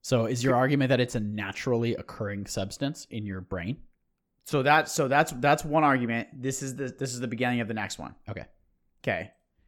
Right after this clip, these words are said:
Speaker 2: Again, just talked about the serotonin receptor that psilocybin binds to.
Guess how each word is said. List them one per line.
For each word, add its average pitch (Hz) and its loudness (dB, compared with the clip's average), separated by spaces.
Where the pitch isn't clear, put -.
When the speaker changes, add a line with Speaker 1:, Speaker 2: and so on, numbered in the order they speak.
Speaker 2:
Again, 123 2
just - -8
talked 127 4
about 127 2
the 117 -6
serotonin 127 0
receptor 120 -2
that 110 -4
psilocybin 104 -4
binds 95 -6
to. - -10